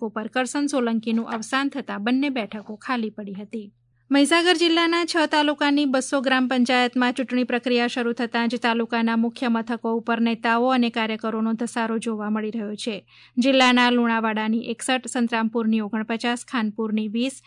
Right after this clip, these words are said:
વીરપુરની ત્રેવીસ, બાલાસિનોરની અઠ્યાવીસ અને કડાણાની ઓગણીસ ગ્રામ પંચાયતમાં બાવીસમી જૂને ચૂંટણી યોજાશે અને પચીસમી જૂને પરિણામ જાહેર થશે.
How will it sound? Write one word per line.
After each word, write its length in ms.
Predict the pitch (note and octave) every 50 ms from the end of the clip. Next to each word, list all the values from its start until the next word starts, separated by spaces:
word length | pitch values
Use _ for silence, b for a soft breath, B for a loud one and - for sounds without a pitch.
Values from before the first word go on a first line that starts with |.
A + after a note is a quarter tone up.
| b b b b
વીરપુરની 540 | B3 C4+ C4+ C4+ C4+ - C4+ C4 B3 B3 B3
ત્રેવીસ, 440 | A#3+ - A#3 A3+ A3+ B3 B3+ A#3+ - -
બાલાસિનોરની 720 | A#3+ A3+ A3 A3+ A3+ - A#3+ A3 A3 A3 G#3+ A3 G#3+ A3
અઠ્યાવીસ 540 | - A#3 - - C4+ B3 B3 B3+ C4+ C4+ -
અને 160 | C4 A#3 A#3
કડાણાની 580 | A#3 - A#3 A3+ A#3 A#3 A3+ A3+ A3+ A3+ A#3 A#3 -
ઓગણીસ 360 | B3+ B3 A3+ C4+ D4 D4 - -
ગ્રામ 220 | A3+ A3 G#3+ G#3+
પંચાયતમાં 720 | G3+ G#3+ G#3+ G#3 - A3+ A#3+ C#4 C#4+ - C4 A3+ - - b b b b b -
બાવીસમી 500 | C4 B3 C4 C4+ D#4 D#4+ - D#4 C4+ A#3+
જૂને 260 | G3+ A3 G#3 G#3 G#3+
ચૂંટણી 400 | - C4 A3+ - A#3+ B3 B3 B3
યોજાશે 580 | B3+ B3 A#3 B3+ B3 B3+ B3+ - E4+ G#4 - B B B B
અને 160 | B A#3+ B3 B3+
પચીસમી 500 | B3 C4+ C#4 - D#4+ D#4+ D#4+ E4+ E4 D#4+
જૂને 240 | C4 C#4 C4 C4+
પરિણામ 460 | C4 - A#3+ G#3+ G#3+ G#3+ G#3 G#3 G#3 G#3
જાહેર 340 | G3+ A#3 G#3+ G#3 A3 G3
થશે. 460 | G3+ - A3+ G3 - - G#3+ - -